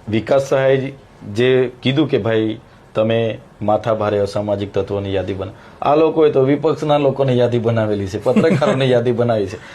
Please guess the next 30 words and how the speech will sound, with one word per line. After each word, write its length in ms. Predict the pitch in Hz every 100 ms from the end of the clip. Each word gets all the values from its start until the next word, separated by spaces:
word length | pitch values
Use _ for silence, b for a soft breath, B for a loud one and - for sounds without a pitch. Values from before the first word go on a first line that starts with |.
| B B
અને 160 | 151 160
એમને 200 | 160 165
ત્યાં 180 | 165 160
પેલા 200 | 151 139
જી 260 | 123 139
ઈ 20 |
બી 160 | 139 143
વાળાને 380 | 135 131 127 127
ને 80 | 120
બધાને 360 | 120 123 120
એમને 160 | 117 117
ત્યાં 180 | 117 117
મોકલીને 380 | 110 113 110
ડામવાની 420 | 104 110 113 110 101
વાત 180 | 95
છે. 180 | 90 90
પણ 180 | 143 165 B B B B
જે 180 | 90 131
ભારતીય 380 | 160 127 131 139
જનતા 300 | 120 120 117
પાર્ટીમાં 540 | 113 107 101 104 120
ખાણ 260 | 120 107 123
માફિયાઓ 400 | 117 107 104 101
છે, 420 | 98 117 123 117
માટી 280 | 104 101 127
માફિયાઓ 480 | 123 104 - 101 95
છે, 160 | 127
અનાજ 280 | 113 101 120
કૌભાંડીઓ 560 | 117 104 101 101 101 98
છે, 220 | 104